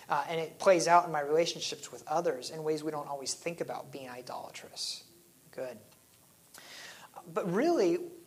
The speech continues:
what Paul is doing in Colossians three is he's connecting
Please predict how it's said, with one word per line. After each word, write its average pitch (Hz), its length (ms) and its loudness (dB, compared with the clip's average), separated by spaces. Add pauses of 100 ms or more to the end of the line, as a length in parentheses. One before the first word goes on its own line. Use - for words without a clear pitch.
(680)
what 196 200 2
Paul 202 280 8
is 151 160 0
doing 180 200 0
in 170 80 -2
Colossians 156 580 0
three 147 240 -8
is 151 140 -4
he's 143 200 -6
connecting 156 1080 -6